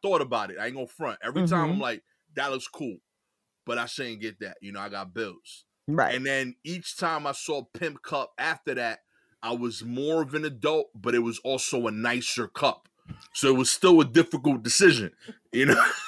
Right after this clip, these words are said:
Speaker 1: <laughs>
Speaker 2: Uh, I like, I like that we are charting the, um, the evolution of the pimp cup.
Speaker 1: But I also know that, like,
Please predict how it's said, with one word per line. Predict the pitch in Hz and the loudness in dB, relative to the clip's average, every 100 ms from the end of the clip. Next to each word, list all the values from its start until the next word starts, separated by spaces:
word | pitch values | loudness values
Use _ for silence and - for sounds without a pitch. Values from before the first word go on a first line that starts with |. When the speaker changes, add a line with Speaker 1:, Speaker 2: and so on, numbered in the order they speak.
| - | 6
Speaker 1:
<laughs> | 226 - 247 208 240 233 - 254 - - 240 | 8 8 6 12 12 10 6 4 4 6 6
Speaker 2:
Uh, | - | 8
I | 208 196 180 190 196 | 8 10 10 10 10
like, | 190 202 - | 10 8 6
I | 185 | 6
like | 185 180 180 | 8 8 8
that | 175 | 6
we | 160 170 | 8 6
are | |
charting | 165 - 160 160 156 147 | 6 8 8 8 6 4
the, | 135 151 143 | 6 8 8
um, | 135 139 135 135 - | 8 6 0 -4 2
the | 170 - | 4 6
evolution | 165 160 170 165 208 165 | 6 6 6 6 6 4
of | 113 | 4
the | - | 4
pimp | 180 151 139 | 4 4 4
cup. | 160 113 - - 277 - 269 - - 254 - - - - 165 | 4 4 0 -2 -2 0 -2 -2 -10 -12 -12 -20 -18 -16 -14
Speaker 1:
But | 123 131 160 | -4 6 8
I | 165 | 8
also | 156 185 202 - 185 170 | 8 8 8 6 6 8
know | 156 170 170 | 8 8 8
that, | 139 139 | 6 4
like, | 131 127 117 | 6 6 4